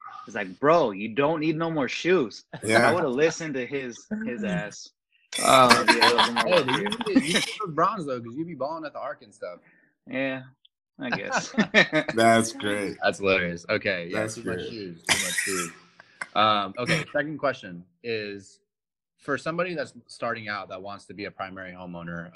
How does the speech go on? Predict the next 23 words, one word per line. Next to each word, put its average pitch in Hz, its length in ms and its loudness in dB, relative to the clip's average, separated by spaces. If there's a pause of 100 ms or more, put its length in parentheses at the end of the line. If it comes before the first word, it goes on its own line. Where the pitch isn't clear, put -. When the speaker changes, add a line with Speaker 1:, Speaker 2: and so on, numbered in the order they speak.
(160)
Speaker 3:
or 90 160 -6
is 90 100 -14
buying 92 280 -4
their 87 120 -16
first - 280 -12
home, 85 260 -12 (220)
what 147 140 6
are 202 80 6
some 185 220 -10
resources 107 600 -12
they 92 140 -6
can 98 200 -14
use 98 200 -8
to 98 100 -4
get 90 180 -6
started? 82 540 -6
Uh, 85 360 -4 (360)
maybe 98 220 -2
give 98 160 -4
somebody 95 340 -4
some 95 220 -10
advice 90 460 -2
about, 87 400 -4